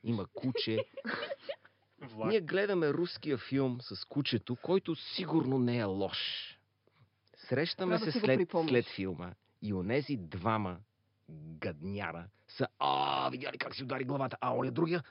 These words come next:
Speaker 1: А, как го фа-“. Разбираме, че това е добър филм, който те са гледали. И не ни пуснаха. И ние правим от филма с кучето руския екшън. „А, о, ти видя ли оня с пушката?“ И всеки добавя някакви
Speaker 3: <laughs>
Speaker 1: неща. Извадихме кучето. Извадихме някакъв
Speaker 3: Няма,
Speaker 1: пудъл
Speaker 3: няма
Speaker 1: болонка.
Speaker 3: живот.
Speaker 1: Няма, няма.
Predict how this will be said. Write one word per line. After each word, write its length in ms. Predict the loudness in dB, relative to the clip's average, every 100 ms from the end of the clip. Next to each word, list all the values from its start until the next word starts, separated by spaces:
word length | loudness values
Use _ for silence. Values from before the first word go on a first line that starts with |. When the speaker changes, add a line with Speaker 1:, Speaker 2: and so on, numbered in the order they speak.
| -6
Speaker 1:
А, 240 | -4 -4 -6
как 120 | -8
го 80 | -6
фа-“. 160 | -8 -8 -16 -12
Разбираме, 380 | -6 -2 -2 -4
че 100 | -6
това 120 | -10
е 20 |
добър 280 | -8 -6 -6
филм, 180 | -6 -6
който 240 | -6 -6
те 100 | -8
са 120 | -6
гледали. 360 | -2 -2 -2 -6 -14 _
И 80 | 0
не 100 | 2
ни 80 | 2
пуснаха. 480 | 0 -2 -2 -4 -14 _ _ _ _ -20 -8
И 120 | -2
ние 180 | 2 2
правим 380 | 6 4 6 2
от 120 | -2
филма 340 | 0 2 2
с 240 | -2 -6 -4
кучето 400 | -2 -2 -2 -2
руския 500 | 0 -2 -2 -4 -4 -8 -10 0
екшън. 460 | 0 2 4 2 0 -12 _ _ _ _
„А, 100 | -8
о, 80 | -6
ти 120 | -6
видя 240 | 0 4 6
ли 60 |
оня 160 | 6 4
с 60 | 2
пушката?“ 360 | 2 2 -2
И 80 | -2 2
всеки 240 | 0 2
добавя 520 | -2 2 4 4 4 4
някакви 280 | 4 6
Speaker 3:
<laughs> 20 | 6
Speaker 1:
неща. 360 | 6 6 4 4
Извадихме 460 | 0 4 4 4 2
кучето. 400 | 2 -6 -8 -12 -4
Извадихме 320 | 0 2 2
някакъв 380 | 2 0 2 6
Speaker 3:
Няма, 100 | 10
Speaker 1:
пудъл 140 | 10
Speaker 3:
няма 200 | 10 10
Speaker 1:
болонка. 260 | 8 8 6 2
Speaker 3:
живот. 360 | 0 -12 -6 0
Speaker 1:
Няма, 300 | 2 2 2 0 2
няма. 280 | 2 2